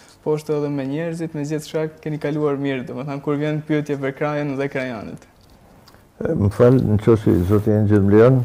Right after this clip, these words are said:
Speaker 2: këtu do të veçoj një element që ka të bëjë me traditën shqiptare, as më tepër me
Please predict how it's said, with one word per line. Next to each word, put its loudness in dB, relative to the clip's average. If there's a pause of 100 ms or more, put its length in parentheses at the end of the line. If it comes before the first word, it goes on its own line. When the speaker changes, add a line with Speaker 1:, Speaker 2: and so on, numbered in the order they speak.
(640)
Speaker 2:
këtu 0
do 4
të 2
veçoj 2
një 2 (520)
element -2
që 2 (920)
ka 0 (100)
të -2 (100)
bëjë 0
me -4
traditën -4
shqiptare, -2 (420)
as -8
më -4
tepër -4
me -6